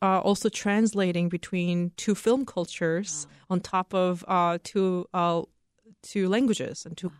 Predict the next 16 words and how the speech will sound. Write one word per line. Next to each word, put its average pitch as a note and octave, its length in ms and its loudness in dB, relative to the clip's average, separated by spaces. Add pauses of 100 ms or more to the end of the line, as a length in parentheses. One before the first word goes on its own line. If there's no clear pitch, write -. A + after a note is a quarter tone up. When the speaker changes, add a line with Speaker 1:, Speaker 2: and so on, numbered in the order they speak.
(120)
Speaker 1:
two E3+ 440 0
otherwise F3 480 2
just, D3+ 220 -6
like, D3+ 140 -6 (160)
you D#3+ 60 -12
know, C#3+ 120 -8
just, - 260 -14 (460)
uh, D3+ 260 2
countries. - 640 -2
Speaker 2:
Yeah. E3+ 100 -20 (360)
Speaker 1:
And G3 380 4 (100)
I B3 300 4
felt - 480 0
like, G3 340 2
uh, F3+ 460 4
the F3+ 400 2